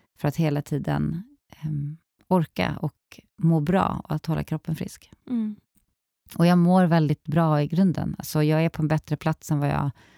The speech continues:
Speaker 1: någonsin har varit. Och jag hoppas att det kommer se om tio år och om tjugo år och trettio år, att hela tiden är jag på en bättre plats än jag någonsin har varit. Att livet hela tiden
Speaker 2: Mm.
Speaker 1: går åt rätt håll.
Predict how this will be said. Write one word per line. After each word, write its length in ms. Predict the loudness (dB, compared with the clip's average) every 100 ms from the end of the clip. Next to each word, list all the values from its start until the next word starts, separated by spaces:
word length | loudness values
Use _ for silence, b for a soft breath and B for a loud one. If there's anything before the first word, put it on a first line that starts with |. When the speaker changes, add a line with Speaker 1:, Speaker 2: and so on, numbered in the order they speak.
| b b b b _ _ _
Speaker 1:
någonsin 460 | 4 4 4 2 2
har 80 | 4
varit. 380 | 4 4 2
Och 60 | 2
jag 60 | 2
hoppas 340 | 2 -2 -4
att 100 | -4
det 80 | -4
kommer 220 | 0 0
se 160 | 2 0
om 100 | 0
tio 280 | 0 2 2
år 120 | 2
och 180 | 2 2
om 100 | 2
tjugo 320 | 2 0 2
år 40 | 0
och 60 |
trettio 300 | 0 -2 0
år, 80 | 2
att 240 | 0 -4 -8
hela 300 | 0 2 2
tiden 280 | 0 2 2
är 40 |
jag 80 | 2
på 60 |
en 60 | 0
bättre 260 | 0 -2 -4
plats 280 | -4 -4 0
än 40 |
jag 40 |
någonsin 260 | 0 2 2
har 60 | 2
varit. 340 | 2 0 -2
Att 100 | 0
livet 320 | 2 2 0
hela 160 | 0 0
tiden 120 | 0
Speaker 2:
Mm. 100 | 0
Speaker 1:
går 80 | 0
åt 100 | -2
rätt 180 | -2 0
håll. 260 | 0 -2